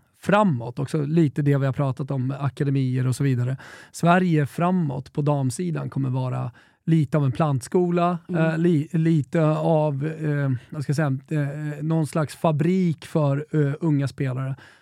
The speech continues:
Speaker 1: Och att de får debutera tidigt, får spela sen-, seniorfotboll tidigt, våra allra bästa spelare. Men att vi inte kommer ha råd att behålla dem. Eller att det kommer vara en del av klubbarnas strategi, liksom
Speaker 2: Precis.
Speaker 1: det har blivit på herrallsvenskan,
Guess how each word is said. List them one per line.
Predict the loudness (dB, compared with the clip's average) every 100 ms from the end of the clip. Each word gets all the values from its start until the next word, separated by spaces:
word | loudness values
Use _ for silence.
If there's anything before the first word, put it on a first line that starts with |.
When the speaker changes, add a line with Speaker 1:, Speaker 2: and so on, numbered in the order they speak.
| _
Speaker 1:
Och | -2 0
att | 0
de | 0
får | 0
debutera | 2 0 2 0 2 -2
tidigt, | 0 0 2 0 -2
får | -6
spela | -4 -4
sen-, | -4 -6 -6
seniorfotboll | -2 0 2 2 -2 -4 -10 -6 -2 0 0
tidigt, | 2 2 2 0
våra | 0
allra | 2 2 2 2
bästa | 0 -2 -8
spelare. | -6 -4 -2 -4 -6 -12 -8 2
Men | 4 6 2
att | 2
vi | 2
inte | 2
kommer | 2 2
ha | 2
råd | 2 0
att | 0
behålla | 2 2 2 0
dem. | 2
Eller | 2 2
att | 2
det | 0
kommer | 2
vara | 2
en | 2 2
del | 2 4 2
av | 2
klubbarnas | 0 0 2 -2
strategi, | -2 -4 -4 0 2 4 0 -4 _ 0
liksom | 2 4
Speaker 2:
Precis. | 4
Speaker 1:
det |
har | 4
blivit | 6 4 4
på | 4 4
herrallsvenskan, | 6 4 4 2 4 2 2 -2